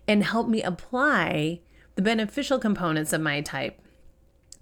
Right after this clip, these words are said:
to what I was trying to do in my life. And so this is what I, I see a lot of, is people just get those results, i-, and it's either because it's something that they did for free online,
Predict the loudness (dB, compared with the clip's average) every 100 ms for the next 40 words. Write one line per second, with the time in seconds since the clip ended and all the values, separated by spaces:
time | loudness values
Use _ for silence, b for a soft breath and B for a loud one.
0 | -12 -4 0 2 0 2 2 4 2 0
1 | 0 0 0 0 -2 -4 -6 -8 -10 -12
2 | -16 B B B B -2 0 2 0 0
3 | 0 -2 -2 0 0 0 0 -4 0 0
4 | 2 2 2 2 0 -2 -2 -2 -2 0
5 | 0 0 -2 -2 -2 0 0 -2 -6 -6
6 | -8 -4 -2 0 0 0 0 0 0 -2
7 | 0 2 2 -2 -2 -2 -2 -2 -2 0
8 | 0 0 -2 -6 -4 -2 0 2 2 2
9 | 0